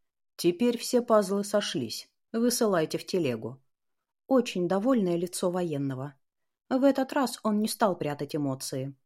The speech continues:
«Не ожидал, что так быстро получу ответ.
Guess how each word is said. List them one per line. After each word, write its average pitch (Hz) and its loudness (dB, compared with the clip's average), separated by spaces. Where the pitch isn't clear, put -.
«Не 160 -2
ожидал, 185 2
что - -6
так 160 -4
быстро 233 -4
получу 160 -2
ответ. 151 -4